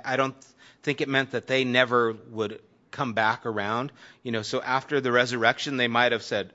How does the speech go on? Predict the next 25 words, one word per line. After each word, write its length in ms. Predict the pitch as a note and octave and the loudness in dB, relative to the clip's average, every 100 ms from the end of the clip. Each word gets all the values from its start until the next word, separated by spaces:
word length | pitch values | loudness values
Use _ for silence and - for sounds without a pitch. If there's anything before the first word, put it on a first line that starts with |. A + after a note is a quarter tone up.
| - | -12
"Oh, 400 | G#2+ A#2+ F2 D2+ _ _ _ _ _ _ _ _ _ _ | -4 -2 -4 -8 _ _ _ _ _ _ _ _ _ _
yeah," 340 | A2 B2+ A2+ G2 - - | -2 2 2 0 -8 -14
and 120 | A2 | -8
start 240 | - B2+ G2+ | -2 -2 0
hearing 220 | C#3 B2+ | -2 -2
the 60 | |
gospel 460 | G#2+ A2+ A#2 - A2+ | -2 -2 -2 -4 -6
message, 440 | A2+ B2 - A2 | 0 0 0 -6
they 100 | A2+ | -4
might 240 | A2 G#2+ G#2 | -4 -4 -6
have 120 | F2+ | -6
ba-, 180 | G#2 F#2+ - - | -8 -10 -14 -20
come 200 | - C3+ | -8 -2
back 260 | A2+ G#2+ - | 0 0 -4
to 80 | A2 | -10
faith. 400 | - C#3+ G2 - - - - | 2 2 2 -6 -20 -20 -12
Um, 360 | A#2 A2 G2+ | -8 -6 -8
but 160 | F#2+ A2 | -4 -4
at 120 | G#2 | 0
this 160 | D3 D3 | -2 -2
point, 320 | - B2+ A#2 | -2 -2 -2
he 180 | G#2+ A#2 | -4 -6
was 180 | A2+ G#2 | -6 -6
just, 260 | A2+ - | -8 -4
like, 220 | A2+ G2 | -2 -2